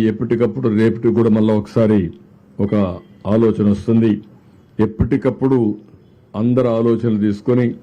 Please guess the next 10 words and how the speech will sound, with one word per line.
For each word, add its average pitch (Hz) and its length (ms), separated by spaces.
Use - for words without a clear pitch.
సమర్థవంతంగా 117 880
పనిచేయడం 104 440
కోసం 120 360
ఇప్పుడు 110 240
బుడమేరు 110 480
ఉంది, 110 220
అక్కడ 117 180
వాటర్ 120 400
కూడా 117 200
ఈ - 20